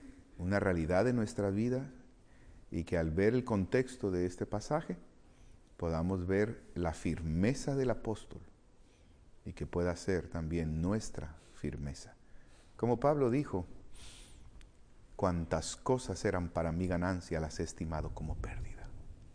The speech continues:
por la excelencia del conocimiento de Cristo Jesús mi Señor, por amor del cual lo he perdido todo y lo tengo por basura para ganar a Cristo." Bendice, pues, Señor, este tiempo en el nombre de Cristo.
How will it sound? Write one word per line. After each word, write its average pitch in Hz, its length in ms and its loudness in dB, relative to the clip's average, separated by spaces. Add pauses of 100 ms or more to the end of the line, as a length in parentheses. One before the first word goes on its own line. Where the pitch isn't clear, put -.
(220)
por 85 160 -4
la 80 100 -2
excelencia 90 680 0
del 85 120 0
conocimiento 87 680 0
de 85 80 2
Cristo 90 320 -2
Jesús 87 300 -4
mi 87 100 0
Señor, 76 400 -6 (640)
por 87 160 4
amor 98 320 4
del 101 240 4
cual 101 240 4
lo 95 80 4
he 95 60 4
perdido 95 480 2
todo 98 240 2
y - 20 2
lo 85 140 0
tengo 92 280 0
por 82 200 -2
basura 98 400 -2
para 80 260 0
ganar 78 480 -4 (800)
a - 180 -8
Cristo." - 540 -12 (800)
Bendice, 98 480 2
pues, 139 240 4
Señor, 135 380 2
este - 240 -4
tiempo 127 400 2
en 101 80 0
el 82 120 0
nombre 82 280 2
de 120 100 2
Cristo. 80 540 -4